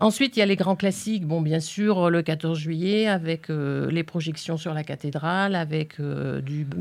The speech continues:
du D J, enfin, des choses de cet ordre-là, le treize,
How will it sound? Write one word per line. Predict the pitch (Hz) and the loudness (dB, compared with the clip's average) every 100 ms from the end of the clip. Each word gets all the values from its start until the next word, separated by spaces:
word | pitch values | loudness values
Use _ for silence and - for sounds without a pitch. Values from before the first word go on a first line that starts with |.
| 160 156 | -8 -8
du | 151 | -8
D | 147 151 | -8 -10
J, | 156 170 175 180 | -6 -2 0 0
enfin, | 175 156 147 | 0 -4 -6
des | 143 | -6
choses | - 156 143 | -8 -8 -8
de | |
cet | 147 143 139 | -8 -8 -6
ordre-là, | 139 143 143 156 180 - | -6 -4 0 2 2 0
le | 156 160 | -2 -2
treize, | - 220 262 | 2 4 4